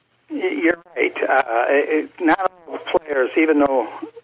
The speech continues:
no matter how good they are, are gonna fit in with our team, and that's the one thing that Gerson's got to, uh, to evaluate, uh, the people to make sure that they fit in our, uh,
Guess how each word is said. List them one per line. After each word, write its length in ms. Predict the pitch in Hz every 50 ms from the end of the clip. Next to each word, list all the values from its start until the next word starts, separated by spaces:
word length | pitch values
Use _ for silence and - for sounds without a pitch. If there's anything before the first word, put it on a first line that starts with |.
| _ _ _ _ _ _ _ _ _ _ _ _ -
no 260 | - - _ - 135
matter 200 | 143 143 139 -
how 180 | - - -
good 300 | 131 127 - - - - - -
they 100 | 135 135
are, 380 | 135 131 127 127 117 117 113
are 20 | 117
gonna 240 | 123 135 131 120
fit 160 | - - 135 135
in 240 | 131 127 120 117
with 180 | 117 117 104 -
our 140 | 127 113 110
team, 320 | - - 135 123 120 117
and 160 | 123 113 113
that's 160 | 120 120 117 - - - -
the 100 | 123 113
one 220 | 120 127 127 120
thing 260 | - - 127 120 113
that 140 | 107 110 113 - - - - - - - - - _
Gerson's 440 | - - 131 127 - - - 123 110
got 320 | - 135 131 127 120 -
to, 400 | - 113 113 113 113 110 107 107
uh, 200 | 107 104 101 - - _ - - - - - - - _ _ _ - -
to 320 | - 143 123 117 117 120 -
evaluate, 840 | - 131 135 123 - - - 131 127 117 113 117 113 113 113 - -
uh, 320 | - 131 120 123 123 131
the 120 | 123 - 127
people 280 | - - 139 139 - 117
to 120 | - -
make 200 | 120 131 131 120
sure 200 | - - 139 131
that 220 | 120 127 113 - -
they 140 | - 123 - - - - - - _ _ - -
fit 300 | - - - - - - - - _ _ _ _ _ _ _ _ - _ _ _ _ _
in 180 | - 143 139 135
our, 640 | 131 120 120 117 117 117 117 113 113 117 - - -
uh, 640 | 123 117 117 120 120 120 120 120 117 117 113 113